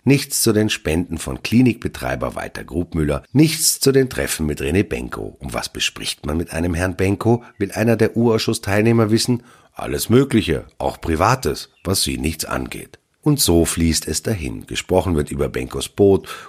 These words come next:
Hubschrauberflüge in Maschinen von Waffenproduzent Gaston Glock, ein Kalendereintrag, Treffen mit Heidi. „Nein“, sagt Strache, damit sei nicht Milliardärin Heidi Horten gemeint, sondern seine Tochter.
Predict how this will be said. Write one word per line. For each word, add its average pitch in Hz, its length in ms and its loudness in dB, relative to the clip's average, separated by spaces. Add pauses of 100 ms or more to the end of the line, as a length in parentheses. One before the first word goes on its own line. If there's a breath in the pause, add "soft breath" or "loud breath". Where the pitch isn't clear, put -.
Hubschrauberflüge 98 960 0
in 64 140 -4
Maschinen 85 480 0
von 67 200 -4
Waffenproduzent 69 840 -4
Gaston 58 440 -6
Glock, 95 320 2 (320 loud breath)
ein 58 160 -8
Kalendereintrag, 80 1000 2
Treffen - 380 -8
mit - 180 -12
Heidi. 82 480 2 (340 loud breath)
„Nein“, 78 360 -2
sagt 78 240 -2
Strache, 73 380 -2 (200 loud breath)
damit 123 260 2
sei 90 260 2
nicht 73 500 0
Milliardärin 62 640 -4
Heidi 71 240 -2
Horten 65 400 -2
gemeint, 65 400 -4 (240 loud breath)
sondern 120 340 4
seine 104 280 4
Tochter. - 500 -2